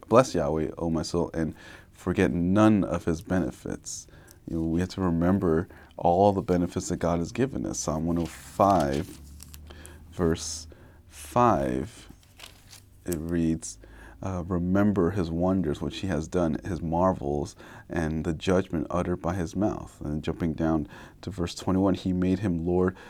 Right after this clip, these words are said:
to his house and ruler over all possessions." Sorry, sorry, one, Psalm one oh six, verse, uh, verse, uh, twenty-one, it reads, um,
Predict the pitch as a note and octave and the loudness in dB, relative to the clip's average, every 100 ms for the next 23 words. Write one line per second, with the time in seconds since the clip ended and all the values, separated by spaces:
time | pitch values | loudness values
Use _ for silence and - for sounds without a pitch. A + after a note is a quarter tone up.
0 | - - F#2+ A#2+ A#2 F#2 D#2+ - D#2 F2 | -20 -6 0 2 2 -2 -2 -4 -4 -2
1 | F2 F#2 F2+ - - _ - - F2 F2+ | 0 2 0 -4 -10 _ -12 -8 -4 -2
2 | - F#2+ A2+ - G#2 D#2+ - - D#2+ - | 4 4 4 0 -2 -2 -4 -2 -4 -4
3 | - - - - - - - - - - | -14 -20 -20 -20 -20 -20 -20 -20 -20 -20
4 | - - - - - _ _ - - F2 | -20 -20 -20 -20 -20 _ _ -6 0 0
5 | - - - E2 D#2+ D#2+ - F#2+ F2 F2 | 0 -2 4 6 4 0 0 2 4 4
6 | E2 - C3 G2 - - - - - - | 2 2 4 4 2 -8 -12 -20 -20 -20
7 | _ F#2 E2 - - - - - - - | _ -4 -4 -4 -12 -18 -20 -20 -4 0
8 | D#2+ C2+ - - E2+ D#2+ - - - - | 2 0 -4 -6 -2 -2 -2 -6 -6 -2
9 | D#2+ C#2 B1+ - - F#2 E2 D#2 D2+ D#2 | -2 -2 -4 -10 -4 0 2 2 0 0
10 | D#2+ D#2 - - - - - - F2+ D#2+ | 2 0 -2 -12 -18 -20 -20 -6 -2 0
11 | D2 C#2 D2+ | -2 -4 -6